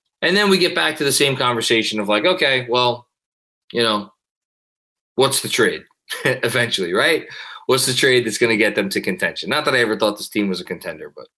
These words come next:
um, uh, Lunas, back for more. Also, I think I know what we're missing. Theo Pinson. Man, I, I was, I, there's a reason I wrote a column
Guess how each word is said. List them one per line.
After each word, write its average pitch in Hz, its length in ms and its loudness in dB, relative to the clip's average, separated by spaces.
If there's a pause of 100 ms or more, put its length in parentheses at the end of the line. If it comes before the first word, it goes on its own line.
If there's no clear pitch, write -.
(560)
um, 82 360 -8 (640)
uh, 104 280 2
Lunas, 185 460 2
back 147 200 0
for 147 140 -2
more. 147 320 2 (180)
Also, 190 400 2
I 147 100 2
think 165 300 0 (680)
I 120 100 0
know 135 260 4
what 131 140 6
we're 120 140 6
missing. 104 360 -2
Theo 131 340 2
Pinson. 92 380 -4
Man, 147 320 2
I, 143 280 0
I - 20 2
was, 156 200 2
I, 165 180 0 (180)
there's 180 160 2
a 190 80 2
reason 196 260 2
I 117 80 2
wrote 110 260 2
a 101 60 -2
column 101 640 -4